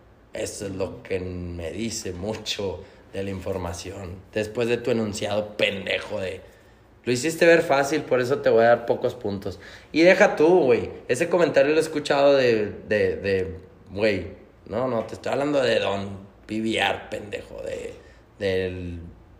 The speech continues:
Cody Lambert, güey. O sea, gente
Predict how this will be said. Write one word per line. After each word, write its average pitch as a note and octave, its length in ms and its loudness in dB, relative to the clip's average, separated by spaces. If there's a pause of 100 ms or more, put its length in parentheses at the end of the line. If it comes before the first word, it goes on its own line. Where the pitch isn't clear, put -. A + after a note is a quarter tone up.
(960)
Cody C3 240 6
Lambert, B2+ 440 4
güey. F#2 300 -2
O G#2+ 100 0
sea, A2+ 180 0
gente D#3+ 720 2